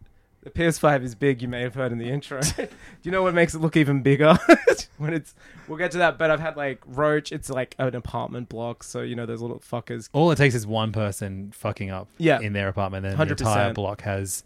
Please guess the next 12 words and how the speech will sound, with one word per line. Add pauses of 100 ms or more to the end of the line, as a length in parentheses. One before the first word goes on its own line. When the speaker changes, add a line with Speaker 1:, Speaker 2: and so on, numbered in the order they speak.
Speaker 1:
One
hundred
percent.
But
Speaker 2:
roaches.
Speaker 1:
I
fucking, (200)
like, (480)
put
out
this
gel.